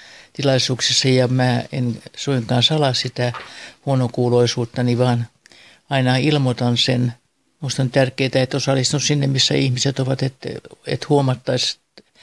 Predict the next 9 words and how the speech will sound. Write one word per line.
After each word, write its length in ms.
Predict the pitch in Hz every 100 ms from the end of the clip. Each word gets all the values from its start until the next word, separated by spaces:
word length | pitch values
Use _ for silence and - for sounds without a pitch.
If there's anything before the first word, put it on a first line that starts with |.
| -
kaikki 360 | - 147 - 135
eivät 260 | 131 131
kuule 380 | - 123 123 143 - _ _ _ _
yhtä 260 | 131 - 135
hyvin, 380 | 127 127 135 131
että 300 | 135 - 127 117
kiinnitettäisiin 540 | - 131 135 127 135 -
huomiota 460 | 139 123 117 - 127
näihin 400 | 120 131 135